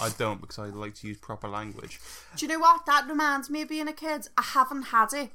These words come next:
Speaker 2: since I was a kid.
Speaker 1: Does interrupting also remind you of being a kid?
Speaker 2: <laughs>
Speaker 1: Does it?
Speaker 2: Also, is that even still a thing? Is it still around?
Speaker 1: Well, that's what I'm talking about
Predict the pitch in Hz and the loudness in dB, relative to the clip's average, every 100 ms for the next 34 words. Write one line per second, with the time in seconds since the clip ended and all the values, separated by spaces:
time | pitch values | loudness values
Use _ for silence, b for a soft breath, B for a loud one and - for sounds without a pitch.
0 | - - - 233 220 208 208 196 208 208 | -12 -4 -2 0 -2 -4 -6 -6 -8 -8
1 | 185 - - - - - - - 185 143 | -8 -8 -12 -10 -10 -12 -12 -12 -12 -6
2 | 147 131 - 143 156 160 - 117 120 104 | -4 -4 -6 -8 -6 -8 -6 -6 -6 -6
3 | 107 98 98 92 98 90 95 - 95 - | -6 -4 -6 -8 -12 -12 -12 -14 -14 -14
4 | - - - 196 294 202 - - 139 120 | -18 -16 -12 -6 -4 -2 -4 -2 -2 -2
5 | 104 - 285 359 - 320 B B B - | -2 -4 -6 -6 -6 -6 B B B 2
6 | 480 554 - 587 302 208 - - - - | 4 4 4 6 6 4 -10 -20 -20 -8
7 | 370 - 415 415 403 415 392 415 392 - | -6 6 6 6 -2 -6 -4 -2 -4 -4
8 | 359 339 415 302 - 320 285 320 - 349 | -6 -6 -6 -6 -6 -8 -6 -6 -6 -4
9 | 330 311 302 285 165 196 202 196 196 151 | 0 2 4 6 12 12 10 6 2 4
10 | 226 262 240 151 104 - - | 4 6 6 8 6 2 -10